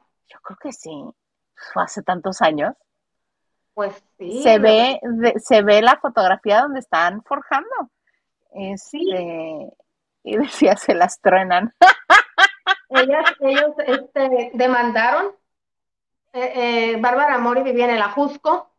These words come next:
Speaker 2: Hay una colonia que se dice la colonia de los artistas, porque por medio de la anda creo que les dieron esas casas que son similares.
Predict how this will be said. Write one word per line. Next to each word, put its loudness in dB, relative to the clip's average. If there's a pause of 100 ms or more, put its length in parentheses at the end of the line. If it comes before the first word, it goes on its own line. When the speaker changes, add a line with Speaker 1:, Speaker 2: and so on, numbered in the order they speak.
(260)
Speaker 2:
Hay 0
una 2
colonia 0
que -2
se -2
dice -2
la 0
colonia 0
de 0
los -4
artistas, -6
porque -6
por -10
medio 0
de 0
la 2
anda -2
creo -8
que -6
les -8
dieron -4
esas -6
casas -2
que -6
son 2
similares. 2